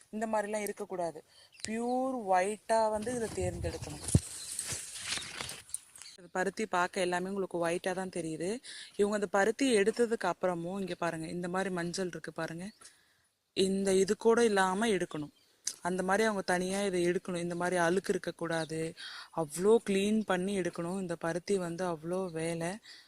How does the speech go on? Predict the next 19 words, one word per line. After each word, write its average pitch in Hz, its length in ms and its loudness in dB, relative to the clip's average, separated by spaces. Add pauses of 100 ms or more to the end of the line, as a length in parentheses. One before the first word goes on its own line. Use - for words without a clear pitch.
(320)
ஆனா 180 280 2
வந்து 190 340 0
விவசாயிகள் 190 600 2
இது 180 260 -2
போட்டாங்க 170 420 -4
அப்படின்னா, 165 360 -6
தண்ணி 175 340 -4
இருந்து 165 320 -4
நல்லா 170 320 -4
போட்டாங்க 170 340 -6
அப்படின்னா, 165 300 -6 (480)
கொஞ்சம் 185 260 -4
நல்ல 175 240 0 (560)
அமௌண்ட் 175 320 -4
வந்து 165 220 -6
நல்லா 170 240 -6
கிடைக்கும். 165 500 -6 (320)
ஆனா 202 220 4
அவ்வளவும் 185 480 2